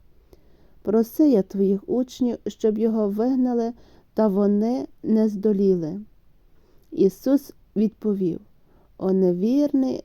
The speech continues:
та розпусний роде, доки я буду з вами та терпітиму вас? Приведи сюди твого сина».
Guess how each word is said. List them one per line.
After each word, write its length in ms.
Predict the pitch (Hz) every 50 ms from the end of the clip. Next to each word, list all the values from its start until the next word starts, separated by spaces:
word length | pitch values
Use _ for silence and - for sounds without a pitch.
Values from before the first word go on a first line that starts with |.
| - _
та 180 | - 214 208 190
розпусний 800 | 196 196 - - _ - 247 247 240 - - - 233 226 220 220
роде, 420 | 233 233 233 202 190 - - - 202 202 - _ _ _ _ _ _ _ _ _ - - _ _ - - -
доки 580 | 175 170 160 208 220 262 294 285 - 311 302 294
я 260 | 277 240 233 233 - -
буду 440 | 196 190 214 214 220 196 220 208 196
з 140 | - - - -
вами 400 | 196 190 175 170 175 175 180 202 214 _ - - _ _ _ _ - _ _ _ _ -
та 160 | - 202 202
терпітиму 840 | - - 208 196 196 - - 240 254 269 - - 254 240 220 214 208
вас? 480 | 202 180 165 165 175 185 - _ _ _ _ _ _ _ _ _ _ _ _ _ _ - _ _ _ _ _ - _ _ _ _ - _ - _ _
Приведи 600 | - 302 320 311 269 269 269 262 - 226 220 202
сюди 340 | - - 208 180 202 202 202
твого 380 | 202 202 196 208 214 202 202 196
сина». 640 | - - - 247 247 269 262 247 233 220 220